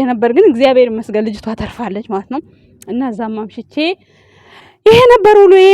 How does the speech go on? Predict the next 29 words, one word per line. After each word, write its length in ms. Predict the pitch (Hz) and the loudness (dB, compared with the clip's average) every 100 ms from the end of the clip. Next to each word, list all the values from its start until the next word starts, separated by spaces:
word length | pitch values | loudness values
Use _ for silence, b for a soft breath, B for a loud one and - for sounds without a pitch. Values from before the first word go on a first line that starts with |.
| 349 | 4
ዛሬ 200 | 262 262 | 4 2
ደግሞ 200 | 262 277 | 4 6
ይሄንን 360 | 359 349 349 320 | 6 6 6 4
ልነግራችሁ 600 | 302 285 269 285 285 330 | 4 2 2 0 2 2
ነው 120 | 294 | 4
የመጣሁት። 580 | 277 269 - 302 277 277 | 2 0 -2 0 2 2
የኔ 200 | 247 220 | 0 0
ውድ 240 | 254 262 - | -2 -4 -4
ቤተሰቦች፣ 760 | 262 262 254 262 247 294 294 - 220 | -4 -4 -8 -8 -4 -4 -4 -8 -10
በያላችሁበት 800 | 220 220 226 240 254 254 226 240 | -8 -6 -6 -6 -8 -10 -10 -10
እህቶቼ፣ 400 | 226 233 247 240 - 240 | -12 -12 -10 -10 -6 -6
ፈጣሪ 300 | - 185 190 | -6 -12 -10
ይጠብቀን 540 | 226 226 214 208 214 214 b b | -8 -8 -10 -8 -8 -8 b b
ከእንደዚህ 400 | _ 208 202 202 | _ -10 -8 -8
አይነት 220 | 214 226 240 | -8 -8 -8
አደጋ፣ 300 | 202 208 202 208 | -8 -8 -8 -10
እግዚአብሔር 440 | 202 - 202 208 196 | -12 -10 -10 -8 -10
ይጠብቀን። 500 | 202 190 190 214 208 b b _ | -12 -16 -16 -14 -16 b b _
ሰቀቀን 540 | - 208 233 226 226 233 | -12 -8 -8 -6 -6 -4
ነው 160 | 220 | -6
ማርያም፣ 360 | 214 208 208 214 | -4 -4 -4 -6
በጣም፣ 340 | 202 - 240 247 | -10 -8 -6 -4
በጣም 240 | 220 330 | -4 -4
ነው 120 | 285 226 | -4 -6
ያስለቀሰችኝ 640 | 180 208 - 226 220 208 | -10 -12 -14 -18 -14 -12
እኔ 160 | 208 202 | -10 -10
ልጅቷ 240 | 208 226 302 | -12 -10 -10
ማለት 260 | 240 196 196 | -10 -12 -12
ነው። 120 | 208 | -12